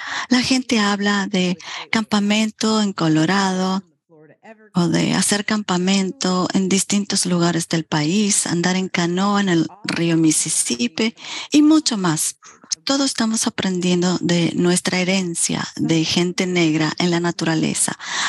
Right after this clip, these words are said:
Algunos de estos líderes han ido a eventos juntos como, ah, por ejemplo, subir a las,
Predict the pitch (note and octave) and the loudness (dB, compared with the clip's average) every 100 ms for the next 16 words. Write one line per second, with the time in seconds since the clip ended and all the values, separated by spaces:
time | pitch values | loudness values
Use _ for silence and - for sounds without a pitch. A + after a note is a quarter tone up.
0 | - G#3+ G#3+ A#3+ A#3+ A3 - G#3 G3+ A3+ | -2 -2 0 -2 0 -2 -2 -2 2 0
1 | A#3+ F#3 F#3 - - - - - - - | 0 -2 -4 -6 -12 -12 -10 -8 -10 -4
2 | F#3+ F#3+ F#3+ G#3 G3+ G#3 F#3 F#3 F3+ G3+ | 0 2 4 2 2 0 0 0 2 2
3 | A#3 A#3+ A#3+ B3 - - - G3+ G#3+ A3 | 2 0 -2 -2 -2 -4 -2 2 2 2
4 | - A3+ A3+ - - - - - - - | 0 0 0 -4 -8 -12 -12 -12 -16 -14
5 | - F#3 F3+ F#3 F#3 F#3 F3+ - F3+ F3 | -4 0 2 2 2 0 -2 0 2 2
6 | - - _ _ - G3 F#3+ G3+ G3 G3+ | 0 -6 _ _ -4 -2 0 -2 -2 -6
7 | G3 - F3+ F#3 G3 A3+ - E3+ F3+ F3 | -4 -4 -2 0 2 0 -4 -6 -2 -2
8 | E3+ F3 - | 0 0 -2